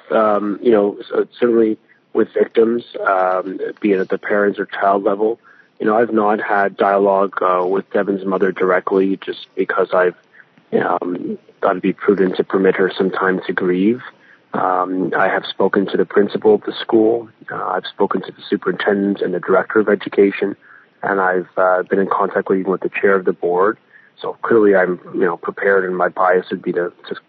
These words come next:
speak to anyone that has, want to share their narrative. But I, um, uh, I think what's the undercurrents of your question is: Are we gonna make sure that people have a say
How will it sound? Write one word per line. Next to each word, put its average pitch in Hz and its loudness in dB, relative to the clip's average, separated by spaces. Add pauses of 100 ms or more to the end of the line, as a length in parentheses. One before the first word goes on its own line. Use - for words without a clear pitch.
(120)
speak - -4
to 98 2
anyone 92 2
that 90 0
has, 90 0 (440)
want 98 -4
to 98 -2
share 98 -4
their 95 -2
narrative. 92 0 (500)
But 101 -2
I, 92 2
um, 87 0 (220)
uh, 98 -6
I 110 2
think 123 2
what's 104 2 (140)
the 107 4
undercurrents 107 0
of 101 -10
your 101 -4
question 104 -4
is: 95 -6
Are 95 -4
we 98 -4
gonna 98 0
make 92 -4 (100)
sure 101 -2
that 92 -4
people 98 -4
have 92 0 (800)
a - 4 (140)
say 82 4